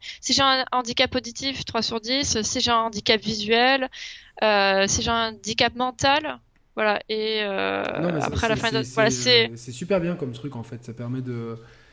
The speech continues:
Speaker 2: ouais, c'est, je connaissais pas du tout comment ça s'appelle, Game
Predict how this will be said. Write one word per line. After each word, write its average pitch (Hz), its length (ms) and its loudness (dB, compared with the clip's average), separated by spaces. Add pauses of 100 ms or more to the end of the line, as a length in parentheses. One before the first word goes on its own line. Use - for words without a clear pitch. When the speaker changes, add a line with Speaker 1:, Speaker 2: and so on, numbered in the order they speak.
(420)
Speaker 2:
ouais, 131 80 -6
c'est, 123 160 -10
je 117 80 -14
connaissais 139 300 -4
pas 160 100 -4
du 165 100 -8
tout 165 100 -8
comment 175 160 -4
ça 170 80 -6
s'appelle, 170 420 -2
Game 147 220 -4